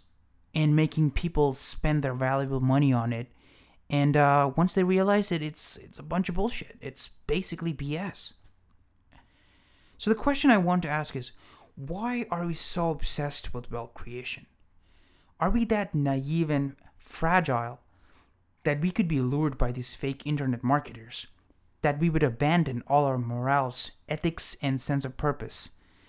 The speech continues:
This is the prime reason that I wanted to start this podcast. Let's come out in the open and, and talk about these temptations. Now, I just wanna let you know,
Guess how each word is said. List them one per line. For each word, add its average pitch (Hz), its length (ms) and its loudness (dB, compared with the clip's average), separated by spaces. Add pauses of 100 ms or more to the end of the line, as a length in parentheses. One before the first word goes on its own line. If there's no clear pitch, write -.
(720)
This 170 160 2
is 185 100 0
the 165 80 2
prime 151 300 4
reason 147 460 0
that 127 140 -4
I 127 120 0
wanted 135 260 2
to 127 80 -4
start 127 300 -6
this - 100 -12
podcast. 147 720 -2 (1200)
Let's 247 200 2
come 165 200 4
out 147 220 4
in 127 80 0
the 120 140 -4
open 135 340 -2
and, 117 140 -6 (100)
and 131 160 -8
talk 180 240 -2
about 127 380 0
these 120 340 -8 (560)
temptations. - 960 -4 (1040)
Now, 160 80 0
I 196 80 4
just - 160 0
wanna 269 120 6
let 208 220 2
you 143 60 2
know, 127 180 0